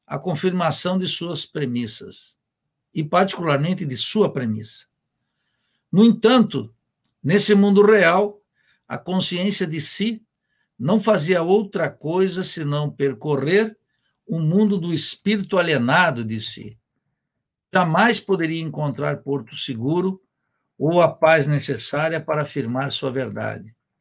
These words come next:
Agora, no saber absoluto, sabemos que para a consciência, a coisa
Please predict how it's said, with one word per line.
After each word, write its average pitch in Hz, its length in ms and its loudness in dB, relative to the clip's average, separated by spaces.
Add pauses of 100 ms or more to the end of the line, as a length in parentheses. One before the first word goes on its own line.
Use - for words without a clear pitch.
(1400)
Agora, 233 400 6
no 233 100 4
saber 190 300 2
absoluto, 160 800 -2 (960)
sabemos 202 500 0
que 156 140 -6
para 185 300 -2
a 160 40 -4
consciência, 170 1080 -6 (720)
a 139 80 -6
coisa 196 640 0